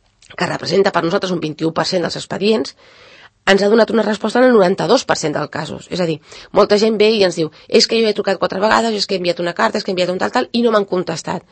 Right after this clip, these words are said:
Clar, doncs, com a mínim, allò nosaltres ho tenim solventat. Movistar ens dona resposta al noranta-dos per cent, Vo-, Vodafone amb un noranta-tres per cent, Orange amb un noranta-dos per cent i Endesa amb un vuitanta-vuit per cent. És a dir,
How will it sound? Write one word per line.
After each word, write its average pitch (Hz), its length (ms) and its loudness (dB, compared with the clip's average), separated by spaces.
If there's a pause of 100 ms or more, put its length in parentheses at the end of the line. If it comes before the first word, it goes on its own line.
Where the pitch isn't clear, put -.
(240)
Clar, 180 160 4
doncs, 175 160 -2
com 180 100 -4
a 180 60 -2
mínim, 233 240 2
allò 220 160 2
nosaltres 247 240 0
ho 247 80 -4
tenim 196 160 0
solventat. 170 480 -6 (480)
Movistar 190 560 2
ens - 400 -6
dona 202 160 2
resposta 190 360 -4
al 175 80 0
noranta-dos 147 520 -4
per 175 100 0
cent, 277 300 0 (400)
Vo-, - 180 2 (220)
Vodafone 180 540 2 (100)
amb 196 160 4
un 202 80 4
noranta-tres 151 480 -2
per 180 160 -2
cent, 247 240 2 (400)
Orange 196 320 4
amb 165 160 -2
un 180 80 0
noranta-dos 170 420 2
per 170 140 -2
cent 233 300 0 (200)
i 208 140 2
Endesa 208 460 4
amb 190 180 0
un 190 100 0
vuitanta-vuit 180 500 0
per 143 120 -12
cent. - 260 -8
És 180 140 -4
a - 20 0
dir, 165 140 -4